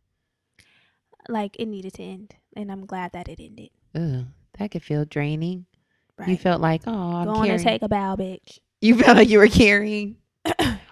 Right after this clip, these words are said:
Speaker 2: Or, like, that they were allowed, like, they wanted you to lean too heavily on them to make them feel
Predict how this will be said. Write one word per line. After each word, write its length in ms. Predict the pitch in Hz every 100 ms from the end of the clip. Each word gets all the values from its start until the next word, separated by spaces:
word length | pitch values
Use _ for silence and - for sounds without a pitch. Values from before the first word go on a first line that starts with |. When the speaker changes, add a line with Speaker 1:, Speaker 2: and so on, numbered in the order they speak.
| -
Speaker 2:
Or, 120 | 202
like, 180 | 214 202
that 160 | 202
they 140 | 190 202
were 120 | 196
allowed, 440 | 180 180 180 175
like, 220 | 175 165 160
they 120 | 180
wanted 420 | 180 180 170 170
you 160 | 170 170
to 140 | 180
lean 300 | 165 175 170
too 140 | 165 175
heavily 420 | 165 160 151 151
on 140 | 139
them 260 | 143 135 143
to 120 | -
make 180 | 160 156
them 160 | 160 156
feel 400 | 165 156 147